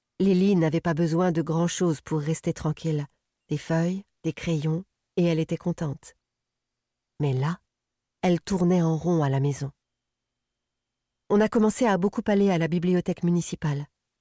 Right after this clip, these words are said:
D'abord pour assister aux lectures à voix haute. Ensuite, pour rapporter des histoires à écouter. Puis elle a fini par emprunter des livres. Elle avait deux cartes, la sienne et la mienne.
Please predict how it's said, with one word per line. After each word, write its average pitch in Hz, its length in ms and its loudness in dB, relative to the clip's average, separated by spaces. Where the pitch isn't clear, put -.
D'abord 202 360 2
pour 180 200 -2
assister 185 440 -2
aux 170 100 4
lectures 175 440 0
à 165 60 0
voix 165 240 0
haute. - 320 -6
Ensuite, - 480 -2
pour 196 200 0
rapporter 214 480 0
des 175 240 0
histoires 165 680 -2
à 165 160 0
écouter. 160 500 -6
Puis 262 140 0
elle 233 120 4
a 196 60 2
fini 233 300 0
par 185 240 0
emprunter 208 400 0
des 208 140 2
livres. 156 340 -2
Elle 175 160 0
avait 180 280 2
deux 180 140 0
cartes, - 380 -4
la 175 140 0
sienne 180 360 0
et 202 100 2
la 175 140 2
mienne. 156 340 -2